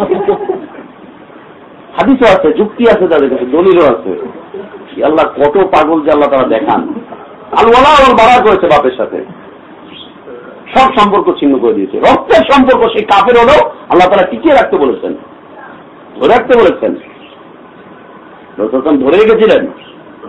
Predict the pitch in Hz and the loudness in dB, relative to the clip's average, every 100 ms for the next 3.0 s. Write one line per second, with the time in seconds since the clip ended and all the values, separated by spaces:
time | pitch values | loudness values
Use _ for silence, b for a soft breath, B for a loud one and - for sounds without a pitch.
0 | - 104 107 110 151 - 117 98 107 107 | -10 -6 -4 -2 -2 -4 -6 -8 -4 -4
1 | 90 78 - - - - - - - - | -4 -8 -12 -18 -20 -20 -20 -20 -20 -20
2 | - - - 143 190 214 - 143 95 76 | -20 -20 -8 -2 0 0 0 -2 -2 -6